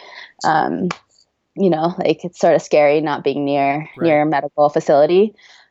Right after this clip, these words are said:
Speaker 1: Um, so, yeah, and then, like, insulin, I don't know, I feel like that I should probably, honestly, have, I should probably have a list, <laughs> like, a check-,
Speaker 2: <laughs>
Speaker 1: a checklist if I should be more organized about it. But I sort of just, the weekend before hitch,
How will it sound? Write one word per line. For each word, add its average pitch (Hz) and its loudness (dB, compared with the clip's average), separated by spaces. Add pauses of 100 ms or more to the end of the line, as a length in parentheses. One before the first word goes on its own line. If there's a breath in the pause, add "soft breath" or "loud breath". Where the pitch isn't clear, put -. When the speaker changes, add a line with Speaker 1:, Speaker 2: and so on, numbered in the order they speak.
(160 soft breath)
Speaker 1:
Um, 156 -4 (480)
so, 160 0
yeah, 202 2
and 190 -2
then, 175 -4
like, 165 -10
insulin, 226 2
I 202 -2
don't 208 2
know, 180 0
I 175 0
feel 208 0
like 202 2
that 175 0
I 202 0
should 339 -6
probably, 180 -4 (220)
honestly, 208 -2
have, 151 -4
I 170 0
should 175 -4
probably 151 -4
have 156 -2
a 151 0
list, - -4 (460)
<laughs> - -8
like, 220 2
a 220 4
check-, 185 -6
Speaker 2:
<laughs> - -2
Speaker 1:
a 220 -4
checklist 202 0
if 202 -6
I 180 0
should 214 -8
be 208 -4
more 185 -4
organized 175 -2
about 170 0
it. 151 -2
But 175 2
I 196 2
sort 208 0
of 196 -2
just, 180 -8 (320 soft breath)
the 214 2
weekend 214 2
before 196 0
hitch, - -2